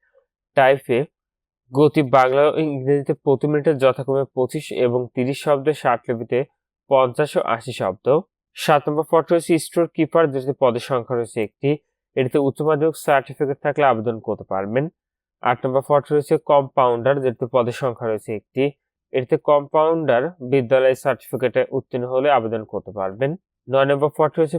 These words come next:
প্রচার সহকারী, যেটিতে পদের সংখ্যা রয়েছে একটি। এটিতে মাধ্যমিক স্কুল সার্টিফিকেট পরীক্ষা উত্তীর্ণ হলে আবেদনটি করতে পারবেন। দশ নম্বর পদ রয়েছে প্রুফ রিডার,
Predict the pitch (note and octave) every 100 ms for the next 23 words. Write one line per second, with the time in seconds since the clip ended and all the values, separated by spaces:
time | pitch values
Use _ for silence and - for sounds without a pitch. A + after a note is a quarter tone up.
0 | - D#3+ D3 E3 D#3 - D#3+ D#3 D#3 D#3+
1 | D3 C3 C3 C3 B2+ A#2 - C#3 B2 C3
2 | - C3 - - B2+ B2+ A#2+ A#2 A2+ B2+
3 | C3 C#3 C3 - B2+ A#2 B2+ C3+ - C#3+
4 | D3+ C3+ C#3 C#3 B2+ G#2+ G#2+ G#2+ - G2
5 | F#2+ - G2 A2 C3+ F3 _ _ _ _
6 | _ A#2 C3+ C3+ - C#3 C#3+ D3+ D3 D#3
7 | D#3 - F3 E3+ E3 D3 D3 C#3